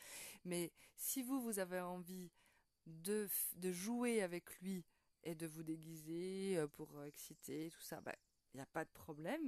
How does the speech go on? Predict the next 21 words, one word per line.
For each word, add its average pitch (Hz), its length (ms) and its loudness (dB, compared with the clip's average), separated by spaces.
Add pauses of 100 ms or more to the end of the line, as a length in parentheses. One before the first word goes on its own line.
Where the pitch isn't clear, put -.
(160)
Mais 247 160 6
par 214 280 2
contre, 214 320 -2
si - 140 0
vous 151 160 -2
avez 139 220 -2 (100)
pas 311 160 8
envie 214 540 4 (680)
d'être 170 320 2
l'objet 202 380 6
de - 40 -6
ces - 140 2
fantasmes 185 600 -2
parce 156 180 -4
que - 100 -12
vous 156 120 -12
trouvez 156 280 -6
ça 156 220 -4
nul 202 200 4
et 190 100 6
ridicule 175 680 0